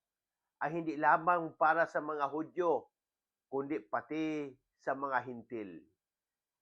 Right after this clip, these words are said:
gaya ng balo sa Sarepta at ni Naaman na taga Syria.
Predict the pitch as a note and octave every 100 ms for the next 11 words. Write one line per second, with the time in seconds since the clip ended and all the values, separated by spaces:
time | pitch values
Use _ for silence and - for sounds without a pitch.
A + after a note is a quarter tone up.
0 | _ - G2 A#2 B2+ C3+ B2+ A#2 G#2+ F#2
1 | D#2+ G2 B2 B2+ B2+ B2 B2 B2 _ _
2 | _ - C#3+ - A2+ A2 F2+ _ - D#2+
3 | - - _ _ _ _ _ _ _ _
4 | _ _ _ A2 B2+ - _ _ _ _
5 | _ A2 B2 A#2 A2 - A#2+ C#3 A#2+ G2
6 | F2+ F#2+ - G#2+ G#2 G#2 G2+ - D3 D#3
7 | D3 B2 F#2